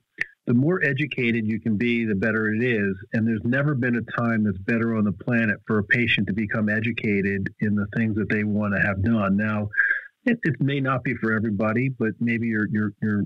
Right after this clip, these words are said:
elderly mother isn't gonna get on the computer and go do stuff, but you certainly can, and you can figure out who the person is that seems to be doing well and becomes popular.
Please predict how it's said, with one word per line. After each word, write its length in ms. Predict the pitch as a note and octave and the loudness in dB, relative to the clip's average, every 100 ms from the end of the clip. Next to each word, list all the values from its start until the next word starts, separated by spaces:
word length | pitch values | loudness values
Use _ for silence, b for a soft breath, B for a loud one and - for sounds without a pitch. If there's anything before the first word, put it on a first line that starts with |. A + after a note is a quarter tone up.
| A2 | 0
elderly 300 | A#2+ A2+ G#2+ | 0 0 0
mother 420 | G2+ A2+ A#2 G#2+ | 0 0 0 0
isn't 160 | G2 G#2 | 0 0
gonna 160 | G#2 | 2
get 160 | G2 G#2 | 2 0
on 100 | G#2 | 0
the 80 | G2 | -2
computer 480 | G2 F2 A2+ G#2+ G#2 | -4 -2 0 0 0
and 80 | |
go 100 | G2+ | 0
do 220 | G2+ A2 G#2 | 0 -2 -2
stuff, 240 | - C3 - | -2 -2 0
but 80 | |
you 140 | A#2+ G#3+ | 2 2
certainly 420 | - G#2 G2 F#2 | 2 0 0 -2
can, 300 | - G#2+ G#2+ | 0 0 2
and 260 | C#3+ A#2 B2+ | 2 2 0
you 80 | |
can 140 | C#3 G#2 - | 0 -2 0
figure 260 | G#2 G#2 | 0 2
out 260 | G#2 G#2 G#2 B B B B | 0 -2 -4 B B B B
who 120 | B2 A#2 | 0 0
the 100 | - | 2
person 360 | A#2+ A2 A2+ | 0 0 0
is 180 | A2 A2 | -2 -2
that 100 | G#2 - | -4 -2
seems 180 | A#2 G#2+ | 0 0
to 80 | - | -2
be 100 | G#2+ | -2
doing 320 | G#2 G#2+ G#2 | 0 0 0
well 180 | G#2+ G#2 | 2 0
and 100 | G#2 | 0
becomes 320 | G2+ G#2+ G#2 | -2 0 -2
popular. 580 | F2+ G#2+ F#2+ - A2 A2 | 0 0 0 0 0 0